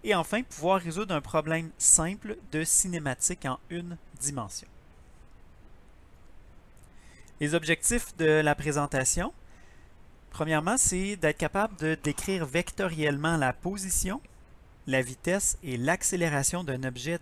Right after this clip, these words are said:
dans l'espace. Donc, faire ça en deux ou en trois dimensions.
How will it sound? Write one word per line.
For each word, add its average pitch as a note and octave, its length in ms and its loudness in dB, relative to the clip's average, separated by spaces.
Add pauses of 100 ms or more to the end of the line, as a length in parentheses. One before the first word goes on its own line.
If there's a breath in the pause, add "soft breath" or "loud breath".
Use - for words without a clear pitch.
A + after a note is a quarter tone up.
dans D3+ 160 0
l'espace. - 680 0
Donc, A#2 200 -10
faire C3+ 220 -8
ça F3+ 140 -4
en C3+ 160 -2
deux D#3 280 -6 (760)
ou A3+ 260 -10
en C#3 160 -4
trois F#3 300 -4
dimensions. C#3 460 -6